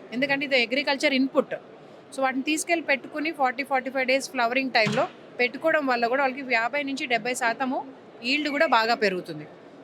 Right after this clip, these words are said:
అదే కమర్షియల్‌గా ఎవరైనా అన్‌ఎంప్లాయిడ్ యూత్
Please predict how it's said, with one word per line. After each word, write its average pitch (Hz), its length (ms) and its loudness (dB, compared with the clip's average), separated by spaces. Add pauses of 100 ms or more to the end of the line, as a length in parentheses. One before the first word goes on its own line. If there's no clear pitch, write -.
(120)
అదే 254 160 0
కమర్షియల్‌గా 311 680 2
ఎవరైనా 285 420 2
అన్‌ఎంప్లాయిడ్ 269 580 -2
యూత్ 254 360 -6